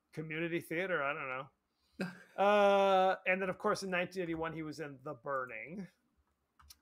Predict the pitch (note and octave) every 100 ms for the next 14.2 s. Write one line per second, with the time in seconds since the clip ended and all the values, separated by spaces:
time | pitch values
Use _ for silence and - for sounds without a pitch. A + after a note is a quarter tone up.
0 | _ F3 F3+ F3+ F3+ F3 F3 F3 D#3+ D3
1 | - - - - B2 A#2 A2+ A2 - _
2 | _ _ - B3 D#4 A#3+ D4+ D#4 D#4 F#3
3 | C#4+ F4+ E4+ C4 - G#3 G#3 G3 C3+ A2+
4 | F#3+ C#4 D4 F#3+ A#3 D4+ G#3 C#3 _ _
5 | _ - - D3+ F3+ F#3 - E3+ D3 F3
6 | D3+ - C3 B2+ B2 B2+ F3 C#4 - -
7 | - _ _ _ _ _ _ _ _ F3+
8 | F#3 F3 D#3+ D3 - _ E3 G3+ G3+ G#3+
9 | F3 G3+ A3+ C#4+ - G3+ F3+ E3 D3+ D3+
10 | G3+ A#3+ B3+ G#3+ E3+ - - G#3 A3 A3+
11 | A3+ G3+ - - A#3 A3+ A3+ A3 G3 G#3+
12 | G3+ A3+ G#3+ A3 A3+ F#3+ F#3 D#3 A#2 E3
13 | F#3 F#3+ E3+ - D#3+ - - A3+ A#3+ A#3+
14 | G3 A#3+